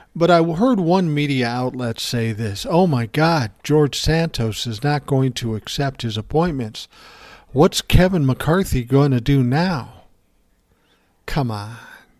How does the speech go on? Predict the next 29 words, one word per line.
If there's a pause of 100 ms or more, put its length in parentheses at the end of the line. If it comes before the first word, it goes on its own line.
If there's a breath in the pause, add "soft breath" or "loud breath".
(680 loud breath)
You're
a
little
more
aware
than
that. (880 soft breath)
This
is
all
about
Kevin
McCarthy's
doing. (1600 soft breath)
You
see,
on
Monday, (380)
Kevin
McCarthy
and
George
Santos
met. (840 loud breath)
They
had
a
little
conversation.